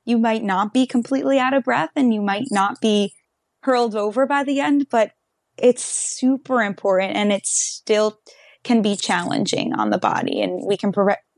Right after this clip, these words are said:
progress these moves in so many different ways. Um, adding weights, adding resistance, adding range.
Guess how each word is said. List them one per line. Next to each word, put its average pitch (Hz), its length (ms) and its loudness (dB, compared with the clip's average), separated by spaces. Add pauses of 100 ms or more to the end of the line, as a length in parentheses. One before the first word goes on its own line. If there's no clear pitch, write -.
progress 208 460 -2
these 208 200 -2
moves 196 280 2
in 190 120 0
so 190 240 -2
many 196 200 0
different 190 320 -2
ways. 208 460 0 (500)
Um, 170 420 -2 (200)
adding 185 380 0
weights, 170 360 2
adding 180 320 2
resistance, 175 800 0
adding 175 400 0
range. 175 920 -2